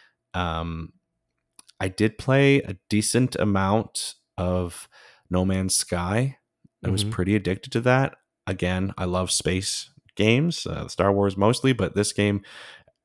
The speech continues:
Speaker 1: was just really interesting, uh, procedurally generated. You can fly around infinitely and find new things that maybe nobody else has seen before. Like, this whole concept was just fantastic. Like, yeah,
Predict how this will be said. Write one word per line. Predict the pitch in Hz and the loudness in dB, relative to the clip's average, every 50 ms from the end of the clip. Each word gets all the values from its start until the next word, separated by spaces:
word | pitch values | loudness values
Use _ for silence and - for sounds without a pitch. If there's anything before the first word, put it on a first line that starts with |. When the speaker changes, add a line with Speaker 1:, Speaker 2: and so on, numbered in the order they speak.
| _ _ | _ _
Speaker 1:
was | - 92 - 87 90 - | -8 -2 -2 -2 -2 -2
just | - 92 - - | -4 -6 -6 -6
really | 82 87 95 98 98 98 98 98 - | -4 0 2 2 2 2 2 2 0
interesting, | 95 95 92 - 92 - - - 98 95 95 95 95 95 - | 0 -2 -2 -2 -4 -4 0 0 2 2 2 0 -2 -2 -4
uh, | - 78 82 87 | -4 -6 -6 -8
procedurally | 87 - - 85 - - 101 101 98 - 98 95 95 92 92 92 92 90 | -8 -6 -6 -4 0 0 0 0 0 0 -2 -2 -2 -2 -2 -4 -4 -6
generated. | 87 - - 95 92 92 92 90 90 87 90 87 92 92 90 90 80 78 | -6 -4 -2 -2 -2 0 -2 -2 -2 -2 -2 -2 -2 -2 -2 -2 -4 -6
You | 80 82 85 | -8 -10 -8
can | - 85 82 | -8 -8 -10
fly | 82 - - - - 85 90 90 | -10 -10 -10 -10 -6 -4 -2 -2
around | 90 87 87 85 85 85 87 90 - - _ _ _ _ _ - | -2 -2 -4 -6 -6 -6 -8 -8 -10 -12 _ _ _ _ _ -2
infinitely | 101 98 98 95 - - 92 92 85 - - 90 90 87 92 90 - - - - - _ _ - | 0 0 0 -2 -4 -4 -4 -4 -6 -8 -8 -8 -6 -6 -8 -10 -12 -16 -20 -20 -20 _ _ -8
and | - 87 85 | -8 -6 -6
find | - - 90 87 87 87 85 - | -4 -4 -2 -2 -2 -4 -4 -4
new | 90 92 92 90 90 | -2 -2 -2 -2 -2
things | - - 87 92 90 87 90 90 | -4 -4 -2 -2 -2 -2 -4 -6
that | - 87 76 85 | -6 -8 -6 -6
maybe | 92 92 95 87 92 | -4 -4 -4 -4 -4
nobody | 92 95 90 85 87 90 | -4 -4 -4 -4 -6 -6
else | 90 87 - - | -4 -4 -4 -4
has | - - | -4 -4
seen | - - 92 98 | -4 -4 -2 -2
before. | 104 110 110 123 123 117 | -4 -2 0 2 2 2
Like, | 107 98 - | 2 0 -2
this | - - 92 - | -6 -6 -6 -4
whole | - 85 85 | -6 -8 -8
concept | - - 80 78 - - 78 - - | -6 -8 -8 -8 -8 -10 -10 -10 -10
was | - 76 78 - | -10 -8 -8 -8
just | - 80 80 - - _ _ | -8 -8 -10 -12 -14 _ _
fantastic. | - - - 78 - - - - 58 64 - - - - - | -16 -10 -10 -10 -10 -8 -12 -12 -12 -12 -12 -14 -14 -14 -12
Like, | - - 50 _ _ _ _ _ _ _ - - _ _ _ _ _ _ _ - | -12 -14 -14 _ _ _ _ _ _ _ -20 -20 _ _ _ _ _ _ _ -8
yeah, | 82 - - | -8 -8 -8